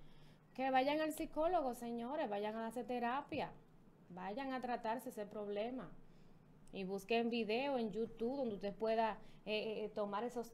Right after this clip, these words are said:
tips que le van a ayudar a usted levantar el, el, el, la, la estima.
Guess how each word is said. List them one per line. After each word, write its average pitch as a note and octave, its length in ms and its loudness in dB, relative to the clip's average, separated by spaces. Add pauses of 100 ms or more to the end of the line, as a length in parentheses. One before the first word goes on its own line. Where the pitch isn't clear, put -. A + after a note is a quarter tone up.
tips C4 320 -4
que G#3 100 -4
le G3+ 100 0
van F#3+ 180 -2
a A3 40 -4
ayudar G#3+ 340 -2
a G3+ 40 0
usted F#3+ 200 -4
levantar G#3 680 -4
el, F#3+ 260 -4
el, F#3+ 240 -8
el, F3+ 360 -6
la, E3+ 300 -4
la F3 160 -2
estima. G#3+ 600 -2